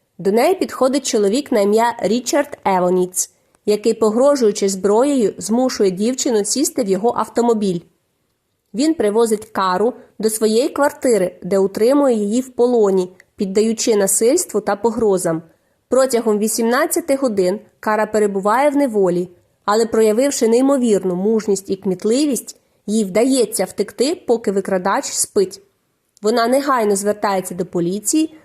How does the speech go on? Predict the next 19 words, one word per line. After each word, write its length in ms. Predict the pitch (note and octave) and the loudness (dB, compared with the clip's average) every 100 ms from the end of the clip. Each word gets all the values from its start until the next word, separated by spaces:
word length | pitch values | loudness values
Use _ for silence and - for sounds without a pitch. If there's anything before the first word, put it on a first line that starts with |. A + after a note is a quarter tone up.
| - | -2
надаючи 560 | A3 G#3+ A3 A3 - G3 | 0 2 2 0 0 -2
детальний 540 | F3+ F#3+ G3+ C#4+ D#4 | -2 0 0 0 -2
опис 440 | - A#3+ B3 C4+ - | 0 0 0 -4 -4
місця 340 | A#3+ C#4 - G3+ | 0 0 0 -4
свого 340 | G3 G3 G3 | -2 0 0
утримання 580 | F#3+ G3 G#3 A#3+ D4 G4 - | 0 0 0 0 0 -2 -4
та 120 | - | -2
самого 420 | D4 D4 B3 G#3+ A3 | 0 2 2 0 0
злочинця. 640 | A3+ G#3+ F#3+ F3+ - G3 - _ _ _ _ - | -4 -4 -2 -2 -4 -10 -12 _ _ _ _ -6
Завдяки 460 | G#3 G#3+ A3+ A3 | -2 0 -2 0
її 200 | B3 G#3+ | -2 0
свідченням 640 | G#3 - C4 C#4 D#4 A3 F#3+ | -2 -2 -4 -2 0 0 -2
правоохоронці 840 | G3+ G3+ G#3+ G#3+ A#3 B3 C#4+ A3 - | -2 0 0 0 2 2 2 -2 -2
ідентифікують 960 | B3+ E4 E4 E4 E4 E4+ A#3 F3+ F3+ - | -2 0 0 0 -2 -2 0 0 -2 -6
Річарда 560 | G3+ G#3 G3+ F#3 F3+ F3+ | -2 -2 -2 -6 -4 -6
Евоніца 600 | - F#3+ G3+ A#3 C4 D#4 D#4 - _ - | -2 0 2 0 -2 -2 -2 -6 _ -4
як 240 | A3 G#3+ | -2 0
серійного 520 | - G3+ B3 D4+ D#4+ | 0 2 2 2 2
вбивцю, 600 | D4+ G#3 F#3 F3+ - F#3+ | 0 2 2 0 -2 -4